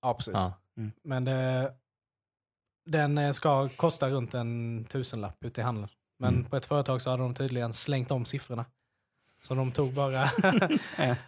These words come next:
Speaker 1: typ trehundranitton kronor för den.
Speaker 2: Istället för niohundranittio.
Speaker 1: Ni-, ja, ni-,
Speaker 2: Ja, det
Speaker 1: niohundratretton.
Speaker 2: Ja.
Speaker 1: Så trehundranitton tog de för den.
Speaker 3: <laughs> Mm.
Speaker 1: Så jag gjorde ett rätt bra klipp.
Speaker 2: Ja, det får man
Speaker 3: Mm.
Speaker 2: säga.
Speaker 1: Ja.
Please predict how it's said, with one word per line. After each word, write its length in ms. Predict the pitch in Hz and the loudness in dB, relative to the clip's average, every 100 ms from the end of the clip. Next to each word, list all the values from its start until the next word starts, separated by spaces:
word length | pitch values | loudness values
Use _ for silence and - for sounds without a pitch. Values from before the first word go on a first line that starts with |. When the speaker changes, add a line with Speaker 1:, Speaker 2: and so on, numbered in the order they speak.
| _ | _
Speaker 1:
typ 340 | 160 143 - - | 4 4 2 0
trehundranitton 760 | 175 160 156 147 160 151 151 | 4 6 6 6 4 2 0
kronor 300 | 143 156 147 | 4 4 4
för 160 | 139 165 | 6 4
den. 100 | 143 - - _ _ _ 117 | 4 -2 -16 _ _ _ -2
Speaker 2:
Istället 220 | 107 95 | 0 4
för 80 | 107 | 6
niohundranittio. 1040 | 101 92 90 90 87 92 95 - 87 85 - _ | 6 6 6 4 2 2 -2 -2 -4 -4 -10 _
Speaker 1:
Ni-, 300 | 160 143 139 | -4 -2 0
ja, 240 | 135 127 139 | 0 0 -2
ni-, 140 | - 139 | -4 0
Speaker 2:
Ja, 60 | 143 | 2
det 140 | 139 | 2
Speaker 1:
niohundratretton. 680 | 139 139 131 127 127 131 110 | 2 2 2 0 -2 -6 -2
Speaker 2:
Ja. 160 | 95 95 - | 0 0 -4
Speaker 1:
Så 60 | - | -8
trehundranitton 640 | - 135 127 135 - 117 | -4 2 4 4 2 -2
tog 140 | 139 123 | -2 -4
de 100 | 123 | -4
för 120 | 123 | -4
den. 100 | 120 - 135 131 | -6 -4 -4 -2
Speaker 3:
<laughs> 0 | |
Mm. 280 | 165 143 131 - | -2 -2 -4 -4
Speaker 1:
Så 60 | 139 | 2
jag 60 | 143 | 2
gjorde 200 | 147 143 | 2 0
ett 100 | 139 | -2
rätt 200 | 131 - | -4 -4
bra 120 | 117 | -6
klipp. 180 | 147 117 | -4 -2
Speaker 2:
Ja, 60 | |
det 200 | 107 127 | 2 2
får 80 | 151 | 2
man 100 | 165 | 0
Speaker 3:
Mm. 120 | 123 | 0
Speaker 2:
säga. 100 | 120 113 | 0 2
Speaker 1:
Ja. 320 | 123 127 | 2 2